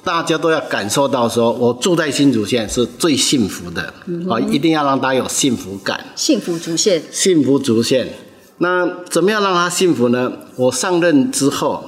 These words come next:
Speaker 1: 其实我们就订定了一些施政的计划。
Speaker 2: 是。
Speaker 1: 那这些计划最重要的，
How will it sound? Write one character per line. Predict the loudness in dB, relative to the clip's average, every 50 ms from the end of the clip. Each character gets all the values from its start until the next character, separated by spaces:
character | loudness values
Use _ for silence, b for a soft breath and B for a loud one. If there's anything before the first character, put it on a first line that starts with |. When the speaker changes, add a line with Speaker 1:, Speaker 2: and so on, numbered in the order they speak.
| -18 -16 -10 -6
Speaker 1:
其 | -2 0 0 0
实 | 2 2 2
我 | 2 2 2
们 | 0 -2 0
就 | 2 2 2 0 0 -4 -2
订 | 0 2 4 4 4
定 | 4 2 2
了 | 0 -2
一 | -2 -4 -4
些 | -2 0 0 2 2 2 0 -2 -6 B B B B B
施 | B -2 0 0 0 0 0
政 | 0 0 0 0
的 | 0 -2 -4
计 | -6 -6 -4 -4 -4 -6 -6
划。 | -6 -4 -2 -2 -4 -4 -10 -14 -16 -16
Speaker 2:
是。 | -12 -8 -6 -4 -4 -6 -6 -8 -4
Speaker 1:
那 | -4 -4 -2
这 | 0 0 0 2
些 | 2 0
计 | 0 0 0 0
划 | 2 2 0 -2 -2 -4 -6 -10 -18 -20 -20 -18 -8
最 | -2 0 0
重 | 2 2 2 2 2
要 | 2
的， | 0 0 -2 -4 -6 -12